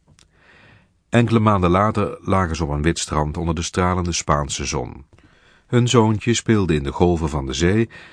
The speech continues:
en bouwde in het zand de meest uiteenlopende bouwwerken. Na een hele tijd met een ander kindje samen gespeeld te hebben, viel hem op dat het jongetje heel vreemde dingen zei. "Dat jongetje komt uit Italië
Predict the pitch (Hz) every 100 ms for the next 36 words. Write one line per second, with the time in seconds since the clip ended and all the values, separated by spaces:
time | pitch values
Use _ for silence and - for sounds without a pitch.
0 | - 113 110 127 135 123 101 87 127 123
1 | 113 107 110 117 107 107 101 113 139 127
2 | 117 113 110 85 71 67 69 65 - 64
3 | _ _ _ _ _ _ _ _ - _
4 | _ _ - 123 135 139 - 76 98 -
5 | 80 64 - 87 82 73 82 82 71 -
6 | 82 80 78 82 - 92 90 90 95 123
7 | - - - - _ - 127 85 131 151
8 | - 135 113 92 82 85 120 113 107 110
9 | 107 - - - 135 92 90 165 127 87
10 | 65 - - _ _ _ _ _ _ _
11 | _ - 65 80 82 82 73 - 82 67
12 | 65 67 143 127 82 71 113